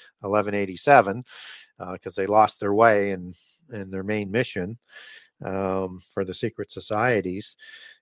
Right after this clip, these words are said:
And so ash, oak, and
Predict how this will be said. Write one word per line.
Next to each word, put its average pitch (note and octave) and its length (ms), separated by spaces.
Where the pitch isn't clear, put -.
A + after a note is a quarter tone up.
And A2+ 380
so A#2 640
ash, C#3+ 560
oak, D3 280
and A#2+ 480